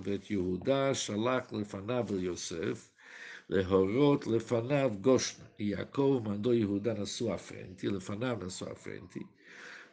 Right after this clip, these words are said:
para Yosef, para dar instruções para Goshen. Consta no Medrash, e o Rashi ou transcreve. Disse Rabi Nehemi, que qual que foi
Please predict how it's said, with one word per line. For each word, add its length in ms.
para 300
Yosef, 640
para 200
dar 600
instruções 1000
para 360
Goshen. 440
Consta 380
no 120
Medrash, 600
e 100
o 80
Rashi 480
ou 160
transcreve. 640
Disse 560
Rabi 300
Nehemi, 520
que 140
qual 380
que 180
foi 400